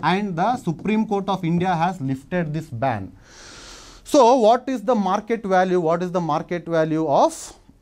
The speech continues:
the Bitcoin? It is said that the market value of Bitcoin is three trillion dollars. Three trillion dollars. Just imagine the magnanimity of this number. The G D P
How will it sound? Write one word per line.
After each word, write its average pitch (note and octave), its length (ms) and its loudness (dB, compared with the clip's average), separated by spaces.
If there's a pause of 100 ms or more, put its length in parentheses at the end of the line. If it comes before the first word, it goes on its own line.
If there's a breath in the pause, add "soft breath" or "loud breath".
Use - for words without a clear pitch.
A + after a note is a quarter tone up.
the D#3 160 0
Bitcoin? D3+ 560 0
It - 80 0
is F3+ 80 -4
said G#3+ 260 2
that E3+ 300 0
the D#3+ 60 -2
market D#3+ 360 -4
value G3 300 -2
of F3 100 -4
Bitcoin E3+ 500 -4
is A#3 180 -6 (140)
three G3 300 -2 (160)
trillion E3 580 0
dollars. B2 520 -8 (100)
Three G3+ 320 -2
trillion F3+ 480 0
dollars. D#3 440 -4 (380 soft breath)
Just G3 280 0
imagine F3+ 420 0
the F#3 80 2
magnanimity F3 800 0
of D#3+ 180 0
this D3 200 -6
number. C3 380 -4 (320 soft breath)
The G#3+ 260 2 (100)
G D#3+ 220 -2
D G3+ 120 0
P G3+ 440 -4